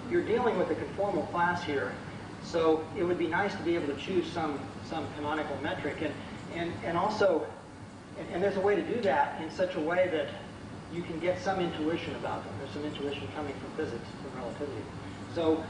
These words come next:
uh, what you can do is choose a point on your manifold, three,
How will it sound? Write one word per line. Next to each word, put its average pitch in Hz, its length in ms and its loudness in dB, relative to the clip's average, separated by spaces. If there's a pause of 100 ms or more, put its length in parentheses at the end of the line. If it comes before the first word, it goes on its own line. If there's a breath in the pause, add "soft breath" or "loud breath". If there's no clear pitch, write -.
(220)
uh, 151 100 0
what 190 240 2
you 185 60 -6
can 165 140 -4
do 208 160 4
is 151 200 2
choose 196 180 2
a - 40 2 (100)
point 196 220 0
on 156 100 2
your 135 120 -2
manifold, 127 540 -2 (1600)
three, - 260 -4